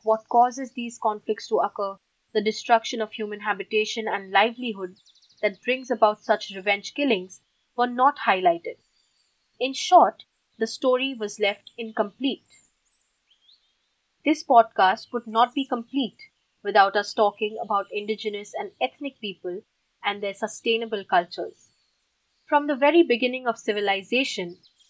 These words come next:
indigenous tribes have lived a sustainable life within areas of extremely rich biodiversity in harmony with the natural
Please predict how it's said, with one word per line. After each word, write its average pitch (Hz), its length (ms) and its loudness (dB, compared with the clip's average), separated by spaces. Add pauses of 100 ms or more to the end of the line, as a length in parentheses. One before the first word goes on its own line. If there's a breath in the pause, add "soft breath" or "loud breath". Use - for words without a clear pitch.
(140)
indigenous 202 560 -6
tribes 226 440 2
have 190 180 -4
lived 190 340 -8
a 190 60 -8
sustainable 214 760 -6
life 180 260 -6 (720)
within 254 300 -2
areas 240 540 0
of 226 100 -8
extremely 269 760 -8
rich 226 240 -6
biodiversity 208 1000 0 (340)
in 233 140 -4
harmony 254 560 0
with 214 160 0
the 202 80 -4
natural 202 480 -4